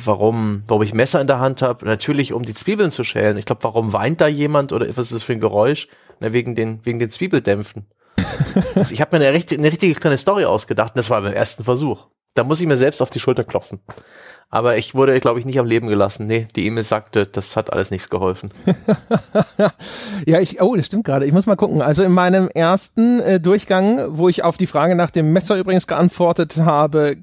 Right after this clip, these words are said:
Speaker 2: „Carrots don't kill people“, hat man mich leben lassen.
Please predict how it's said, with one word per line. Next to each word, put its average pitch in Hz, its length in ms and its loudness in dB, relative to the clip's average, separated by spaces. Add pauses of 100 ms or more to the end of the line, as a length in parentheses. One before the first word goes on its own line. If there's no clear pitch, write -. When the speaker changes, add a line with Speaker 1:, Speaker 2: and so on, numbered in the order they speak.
Speaker 2:
„Carrots 175 640 0
don't 156 340 0
kill 185 280 2
people“, 190 640 0
hat 160 160 0
man 156 100 4
mich 139 140 0
leben 131 220 -2
lassen. 160 280 -2